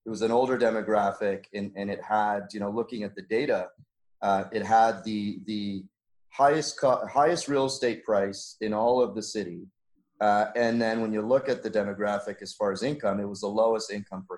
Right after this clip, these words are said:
capita, which said something to me. It said it's, it's, it's retirees and renters. And when you actually looked at the supply of the product down there, um, you know, you saw a lot of old rental buildings, a lot of, you know, repurposed,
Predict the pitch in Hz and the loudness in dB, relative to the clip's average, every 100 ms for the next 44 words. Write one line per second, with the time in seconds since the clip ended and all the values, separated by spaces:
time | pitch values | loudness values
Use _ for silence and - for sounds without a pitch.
0 | - 95 95 - _ _ _ _ _ _ | -8 -8 -8 -14 _ _ _ _ _ _
1 | 101 110 110 131 127 - 95 87 - - | -4 -4 0 2 2 2 -2 -4 -20 -20
2 | _ _ - 110 127 - - 98 95 - | _ _ -2 0 0 -4 -10 -8 -8 -10
3 | - 98 92 - 101 95 104 98 98 104 | -12 -10 -10 -8 -8 -2 0 0 -2 -4
4 | 135 170 135 120 110 117 120 - - - | -2 0 0 0 -2 -2 -6 -14 -18 -20
5 | _ _ _ _ 107 110 107 107 113 110 | _ _ _ _ -4 -2 0 0 0 -2
6 | 113 104 107 127 127 127 107 101 - - | -4 -4 2 2 4 2 4 2 -2 -8
7 | 104 101 - 101 - 117 120 123 117 104 | -4 -4 -4 -10 -2 2 4 6 4 2
8 | 92 - - - 120 147 143 104 95 95 | -4 -12 -8 2 4 4 2 -4 -4 -4
9 | 92 92 92 _ _ _ _ - 101 98 | -6 -8 -10 _ _ _ _ -2 2 2
10 | 98 101 104 107 101 101 - 107 104 104 | 0 -4 -4 -4 -4 -4 0 2 4 4
11 | 113 110 107 110 110 104 101 110 98 101 | 2 0 0 0 0 -2 -4 -4 -4 -2
12 | 98 101 98 95 98 101 107 104 - 107 | -2 -4 -6 -6 -4 -2 -2 -4 -6 -6
13 | 101 98 104 - 107 110 101 - - | -6 -6 -12 -10 -8 -6 -6 -8 -14